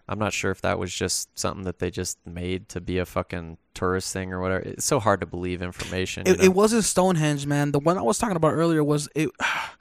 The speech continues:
Speaker 2: I got, I'll have to look, look it up
Speaker 1: It,
Speaker 2: afterwards,
Speaker 1: maybe it
Speaker 2: but
Speaker 1: was, like, maybe it was, like, the, um, the, the Mayan ruins in Mexico or something like that.
Speaker 2: I don't think it was Mayan either. I,
Speaker 1: Oh.
Speaker 2: I wanna say it was in, like, Brazil or something like that.
Speaker 1: Oh,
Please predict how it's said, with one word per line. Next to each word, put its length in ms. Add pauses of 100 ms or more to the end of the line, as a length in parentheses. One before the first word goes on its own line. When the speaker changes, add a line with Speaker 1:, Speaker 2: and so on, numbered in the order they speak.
(340)
Speaker 2:
I 80
got, 280
I'll 120
have 140
to 60
look, 260
look 200
it 80
up 100
Speaker 1:
It, 60
Speaker 2:
afterwards, 300
Speaker 1:
maybe 140
it 20
Speaker 2:
but 100
Speaker 1:
was, 220
like, 260
maybe 220
it 80
was, 240
like, 240
the, 260
um, 600
the, 720
the 80
Mayan 440
ruins 380
in 80
Mexico 400
or 140
something 260
like 160
that. 80
Speaker 2:
I 40
don't 120
think 140
it 60
was 180
Mayan 280
either. 320
I, 140
Speaker 1:
Oh. 60
Speaker 2:
I 100
wanna 260
say 240
it 80
was 160
in, 120
like, 160
Brazil 340
or 100
something 380
like 160
that. 160
Speaker 1:
Oh, 180